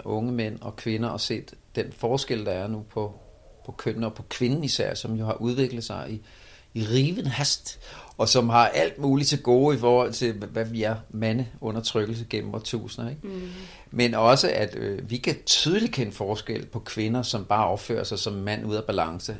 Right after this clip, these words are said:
Speaker 1: eller som en, det, man kan kalde en såkaldt powerful kvinde.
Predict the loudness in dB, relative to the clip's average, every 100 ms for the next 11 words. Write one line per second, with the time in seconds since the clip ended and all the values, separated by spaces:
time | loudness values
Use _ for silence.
0 | -2 0 2 0 -4 -8 -12 -8 -6 -6
1 | -6 -4 -4 -4 -4 -4 -6 -6 -4 -4
2 | -4 -8 -10 -8 -8